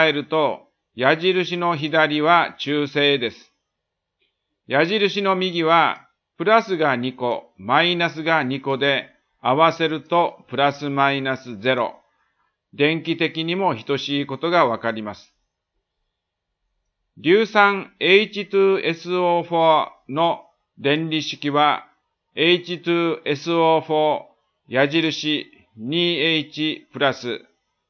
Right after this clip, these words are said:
プラスエスオーフォー、二マイナスです。矢印の左と右を見ます。Hは両方とも二個。エスオーフォーは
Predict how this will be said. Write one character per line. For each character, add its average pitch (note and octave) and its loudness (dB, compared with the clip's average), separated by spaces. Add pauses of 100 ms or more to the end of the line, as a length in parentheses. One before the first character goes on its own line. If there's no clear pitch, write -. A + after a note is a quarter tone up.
(100)
プ D3+ -6
ラ E3 4
ス E3+ -6 (500)
エ C3+ 0
ス D3+ -4
オ D3+ 4
ー - -12
フ C#3 -8
ォ C3+ 4
ー、 - -12 (500)
二 D#3 0
マ C3 0
イ A#2+ -2
ナ A2 -6
ス - -20 (120)
で A#2 -6
す。 - -18 (1300)
矢 D3+ 2
印 A3 -2
の G#3+ 2
左 F#3+ 2
と F3+ -2
右 E3 -2
を G3 2
見 B2 -4
ま A2 -8
す。 - -20 (960)
H F3+ 0
は D3 4
両 F#3 0
方 D#3+ 2
と E3 -4
も F#3 0
二 A#2 -6
個。 - -4 (720)
エ C#3 -2
ス D#3+ -6
オ F3 4
ー E3+ -14
フ E3+ -4
ォ - 0
ー D#3+ 4
は D#3 4